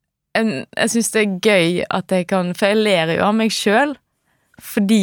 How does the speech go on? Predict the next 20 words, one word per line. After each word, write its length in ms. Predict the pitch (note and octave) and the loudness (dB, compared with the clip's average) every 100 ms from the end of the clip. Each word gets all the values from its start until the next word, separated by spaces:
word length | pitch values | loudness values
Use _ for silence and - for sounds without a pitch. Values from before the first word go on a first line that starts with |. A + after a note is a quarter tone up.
| F3 | 2
at 240 | E3+ F3+ | 0 -2
jeg 80 | F#3+ | -4
tenker, 320 | F#3 F3+ F#3 | -4 -4 -4
"Herregud, 540 | F3+ F3 F#3 F3 E3+ F#3 | -4 -6 -6 -6 -8 -6
dette 320 | - F#3 F#3+ | -6 -4 -4
her 140 | G#3 G#3+ | -2 -2
er 80 | |
jo 60 | - | -2
egentlig 280 | F#3+ G3+ F#3+ | -4 -4 -6
dritpinlig, 880 | E3+ F3+ G#3 - - F4 E4+ - A#3+ | -6 -6 -6 -6 -6 -2 -2 -2 -4
Katarina." 560 | F3+ F3+ F#3 F#3 G#3+ D4+ - - - - - - - | -4 -6 -4 -2 0 -2 -4 -16 -16 -16 -20 -14 -2
Men 160 | D4 D4 | 0 2
samtidig 540 | D4 C#4 B3 C4 A#3+ | 0 0 0 -2 0
så 80 | C4+ | 2
er 220 | A#3 A3 | 2 2
det 60 | G3 | 0
liksom 320 | G#3 A3 A#3 | -2 -2 -4
sånn 220 | A3+ B3+ A3+ | -4 0 2
der, 160 | G3 | 2
eh, 360 | F#3 F3 F#3 F3+ | 2 0 0 -2